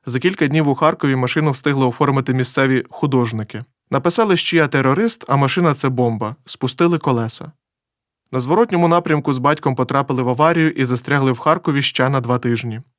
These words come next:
Але це інша історія про автосервіс і вміння людей заробляти. З Донецька добрались без особливих подій і пригод. Лише на блокпосту обіцяли наступного разу розстріляти, якщо ми приїдемо з увімкненими фарами.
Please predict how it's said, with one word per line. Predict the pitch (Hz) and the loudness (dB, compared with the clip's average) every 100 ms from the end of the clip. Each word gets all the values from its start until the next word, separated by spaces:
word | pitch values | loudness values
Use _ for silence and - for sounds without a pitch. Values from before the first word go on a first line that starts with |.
| _ - | _ -2
Але | 196 226 | 2 2
це | 226 | 2
інша | 226 214 180 | 2 2 2
історія | 165 - 170 147 | 2 2 2 2
про | 131 135 | 2 0
автосервіс | 127 127 180 185 156 147 - | 2 0 0 0 0 -2 -4
і | 127 | -2
вміння | 143 151 | 2 2
людей | 135 131 131 | 2 2 2
заробляти. | 120 123 117 113 107 104 - _ _ _ _ | 2 0 0 -2 -4 -10 -16 _ _ _ _
З | 123 | -4
Донецька | 131 170 190 151 | 0 0 0 -2
добрались | 135 127 139 135 | 0 2 2 0
без | 120 123 | 0 0
особливих | 127 135 135 127 127 | 0 0 2 2 0
подій | 135 131 139 | -2 0 0
і | 147 | -2
пригод. | - 147 123 110 - _ _ | -2 -2 -2 -4 -8 _ _
Лише | 135 202 | -2 2
на | 196 | 0
блокпосту | 160 160 165 - 170 | 2 0 0 2 2
обіцяли | 139 131 143 135 | 2 0 2 2
наступного | 131 131 - 131 135 | 0 -2 -2 -2 0
разу | 131 131 131 | 2 2 0
розстріляти, | 135 - 131 160 185 156 143 _ - | -2 -2 0 0 0 -2 -4 _ -4
якщо | 123 160 | -2 0
ми | 156 | 0
приїдемо | 131 131 135 139 135 127 | 2 2 2 2 0 0
з | 131 | 0
увімкненими | 139 131 131 131 127 123 | 0 0 0 0 -2 -2
фарами. | 123 117 113 110 | -2 -2 -2 -8